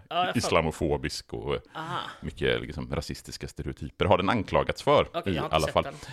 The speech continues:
Speaker 2: Men det är inte den som Mikael Persson spelar Carl
Speaker 1: Nej.
Speaker 2: Hamilton, utan det, men inte om det gäller din dotter, min dotter.
Speaker 1: Eh, din.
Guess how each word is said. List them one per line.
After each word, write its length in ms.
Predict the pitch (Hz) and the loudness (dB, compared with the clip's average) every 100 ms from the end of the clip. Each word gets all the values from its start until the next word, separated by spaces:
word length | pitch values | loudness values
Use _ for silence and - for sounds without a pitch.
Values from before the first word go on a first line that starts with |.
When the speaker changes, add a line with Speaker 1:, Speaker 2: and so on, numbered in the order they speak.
| - - - | -16 -16 -4
Speaker 2:
Men 80 | 90 | 4
det 40 | 127 | 4
är 20 | |
inte 160 | 135 | 4
den 140 | 127 87 | 4 4
som 80 | 87 | 2
Mikael 200 | 82 78 | -2 -2
Persson 220 | 80 71 | -4 -4
spelar 160 | - - | -8 -6
Carl 140 | 78 | -2
Speaker 1:
Nej. 100 | 82 | 0
Speaker 2:
Hamilton, 300 | 92 98 92 | 2 2 2
utan 160 | 90 92 | 2 2
det, 140 | 80 | 2
men 400 | 90 98 107 101 | 2 0 2 2
inte 400 | - 101 - 80 | 0 -4 0 0
om 240 | - 80 76 | 0 0 0
det 140 | 73 | 0
gäller 440 | 76 73 64 64 65 - _ | 2 0 0 -2 -4 -10 _
din 180 | - 87 | 0 2
dotter, 320 | 80 - - - _ _ _ | 2 0 -6 -12 _ _ _
min 200 | - 87 | -4 -2
dotter. 240 | 85 - - - _ _ _ _ - | 0 -4 -12 -14 _ _ _ _ -2
Speaker 1:
Eh, 220 | 262 247 | 0 0
din. 220 | 180 113 | -2 -6